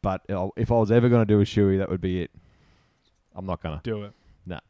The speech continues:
Speaker 2: I'll give ya, you ready? Top twenty-five. Tua in the top twenty-five shoey bet.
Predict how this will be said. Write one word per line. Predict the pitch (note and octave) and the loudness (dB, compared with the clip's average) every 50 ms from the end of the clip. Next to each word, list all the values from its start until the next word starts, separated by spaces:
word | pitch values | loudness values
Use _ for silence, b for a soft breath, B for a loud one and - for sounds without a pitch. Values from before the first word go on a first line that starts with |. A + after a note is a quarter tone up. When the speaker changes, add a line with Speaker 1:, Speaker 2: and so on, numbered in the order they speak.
| b b b b b b - | b b b b b b -2
Speaker 2:
I'll | C3+ D3+ D#3+ | 0 0 0
give | D3 D#3 D#3 C3+ C3+ | 0 -4 -6 -4 -2
ya, | C3+ B2 B2+ E3+ B3 C#4+ - _ _ _ _ _ _ _ _ | -2 0 0 0 -2 -4 -8 _ _ _ _ _ _ _ _
you | - A#2 A2+ | -10 -6 -4
ready? | A#2 B2 C#3 F#3 A#3+ C4+ - _ _ - - _ _ _ _ _ _ _ _ _ _ _ | -2 -2 -2 -2 -6 -8 -10 _ _ -20 -20 _ _ _ _ _ _ _ _ _ _ _
Top | - - C#3+ - - | -10 -10 -10 -10 -10
twenty-five. | - C3+ B2+ B2+ A2+ - A#2 A2 A2 G#2+ G2+ G2 - - - _ _ _ _ _ _ _ _ _ _ _ _ _ _ _ _ _ _ _ _ _ _ _ _ _ _ _ _ _ _ _ _ | -10 -8 -8 -8 -8 -8 -6 -6 -4 -6 -6 -10 -14 -20 -20 _ _ _ _ _ _ _ _ _ _ _ _ _ _ _ _ _ _ _ _ _ _ _ _ _ _ _ _ _ _ _ _
Tua | - D3 C#3+ D3+ D3+ D3 | -4 0 2 2 2 2
in | C#3+ C#3 | 0 -2
the | C#3 B2+ | -4 -4
top | - D3 C3 B2 - | -2 -4 -4 -4 -4
twenty-five | - C3 C3 B2 - C3+ B2 A#2 A#2 A2+ A2+ - | -4 -4 -4 -4 -4 -2 -2 -2 -2 -2 -6 -8
shoey | - - - - A#2 A2 A2 G#2+ | -14 -12 -8 -6 -4 -4 -4 -6
bet. | G#2+ G2+ F#2+ | -8 -10 -12